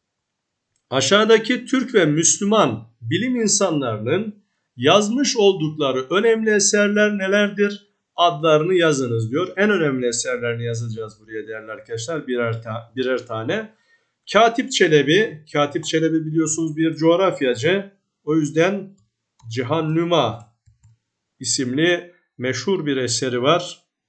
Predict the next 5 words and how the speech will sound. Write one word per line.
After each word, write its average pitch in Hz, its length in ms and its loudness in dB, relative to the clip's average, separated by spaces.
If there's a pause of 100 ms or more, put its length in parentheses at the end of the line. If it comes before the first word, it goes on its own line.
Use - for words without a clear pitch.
(1080)
Yani 120 480 -4
dünyayı 127 600 0
gösteren 123 760 -2
anlamına 117 500 -4
geliyor. 110 480 -2